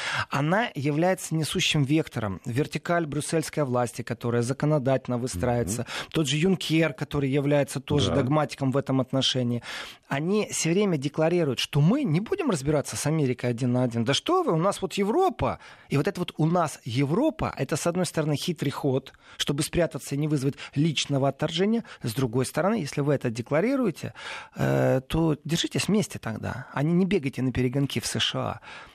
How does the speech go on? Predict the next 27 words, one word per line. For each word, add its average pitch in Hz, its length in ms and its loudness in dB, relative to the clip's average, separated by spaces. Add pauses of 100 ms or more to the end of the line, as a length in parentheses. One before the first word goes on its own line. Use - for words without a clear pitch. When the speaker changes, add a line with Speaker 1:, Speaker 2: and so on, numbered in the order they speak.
Speaker 1:
И 165 320 4
не 202 140 6
блокируйте 226 500 0
китайских 254 560 0
инвесторов 202 680 2
в 147 140 2
угоду 185 360 2
С - 180 -2
Ш 165 240 2
А, 151 40 2
если 151 240 -2
вы 165 80 2
уж 151 100 0
такие 147 320 -4
декларанты. 135 640 0 (180)
Speaker 2:
Или 95 180 0
в 113 80 2
угоду 117 300 0
себе. 95 400 -6 (420)
Speaker 1:
Э, 139 300 4
в 135 160 0
угоду 190 340 0
себе 226 320 0
я 240 40 4
не 247 100 4
уверен, 214 300 2
кстати. - 480 -6